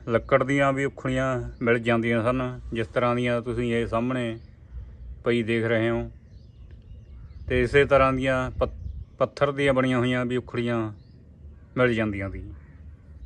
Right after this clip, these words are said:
ਇਹ ਦੋਨੋਂ ਉਖਲੀਆਂ ਪੱਥਰ ਤੇ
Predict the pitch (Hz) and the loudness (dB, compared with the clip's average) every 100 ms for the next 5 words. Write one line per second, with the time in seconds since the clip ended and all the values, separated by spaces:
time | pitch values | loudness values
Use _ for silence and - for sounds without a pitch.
0 | - - - - - - - - - - | -18 -16 -16 -16 -18 -20 -20 -20 -20 -20
1 | - - - - - - - - - - | -20 -20 -20 -20 -20 -20 -20 -20 -20 -20
2 | - - - - - - - 143 123 139 | -20 -20 -20 -20 -20 -14 -4 -2 0 2
3 | 160 156 - 143 143 139 135 127 123 - | 4 4 2 -2 0 2 0 -2 -4 -4
4 | 127 - 131 123 131 127 123 | -2 4 4 6 2 2 0